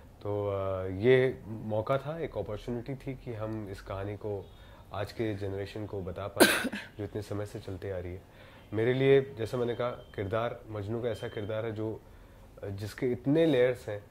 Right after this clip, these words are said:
कि I'm sure a lot of senior actors, अ, would find a little bit of envy within कि ये किरदार मुझे करने का मौका मिला है। और, अ, जिस तरह से पेश किया गया है, जिस तरह से इम्तियाज़ सर ने पेश किया है इसे और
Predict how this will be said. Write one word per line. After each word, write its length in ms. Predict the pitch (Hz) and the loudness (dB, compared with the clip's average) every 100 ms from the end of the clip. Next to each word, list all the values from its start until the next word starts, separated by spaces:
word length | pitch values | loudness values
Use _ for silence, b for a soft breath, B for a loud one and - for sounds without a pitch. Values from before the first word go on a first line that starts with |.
| - - 110 | -20 -12 -6
कि 260 | 104 104 - | -4 -4 -6
I'm 140 | 107 101 | -6 -4
sure 220 | 123 127 127 B B B - | -2 0 -2 B B B -4
a 60 | |
lot 180 | 107 123 | 2 2
of 120 | 147 | 0
senior 520 | - - 143 160 143 110 | -4 -2 4 6 4 2
actors, 400 | - 101 - 107 | -4 -6 -8 -8
अ, 400 | 101 98 98 87 - B B B - 98 | -4 -4 -4 -6 -12 B B B -10 -4
would 180 | 104 98 - - - - - - | -4 -4 -16 -18 -18 -18 -18 -2
find 200 | 120 120 | 0 0
a 40 | 120 | 0
little 280 | 113 123 113 | -2 -4 -4
bit 120 | 113 | -6
of 160 | 107 | -6
envy 400 | 107 104 107 110 107 B B B 104 | -4 -2 -2 -2 -6 B B B -4
within 300 | 110 120 104 104 B B B - - | 0 0 -2 -8 B B B -20 -8
कि 140 | 101 | -2
ये 60 | 110 | -2
किरदार 340 | 104 104 107 | -2 0 0
मुझे 280 | 104 98 110 | 0 -2 -4
करने 260 | 107 101 95 | -4 -4 -4
का 100 | 95 | -6
मौका 260 | 87 87 | -6 -6
मिला 220 | 85 80 80 | -8 -8 -10
है। 160 | 87 - B B B B - | -12 -16 B B B B -8
और, 320 | 87 90 90 | -4 -2 -2
अ, 600 | 90 87 85 85 85 85 | -4 -4 -4 -6 -6 -6
जिस 200 | 92 101 | -8 -6
तरह 160 | 113 110 | -4 -4
से 400 | 113 113 110 101 - | 0 2 2 -2 0
पेश 240 | 120 123 | 0 0
किया 220 | - 117 | -2 -2
गया 220 | 104 104 101 | 0 -2 -2
है, 240 | 104 98 | -4 -6
जिस 140 | 95 | -8
तरह 120 | - 95 | -10 -6
से 260 | 107 101 | -4 -4
इम्तियाज़ 260 | 92 98 92 | -6 -6 -6
सर 100 | 98 | -6
ने 120 | 98 | -6
पेश 300 | - 104 - | -4 -6 -6
किया 160 | - 98 | -6 -6
है 80 | |
इसे 220 | 92 98 98 | -6 -6 -6
और 220 | 92 | -6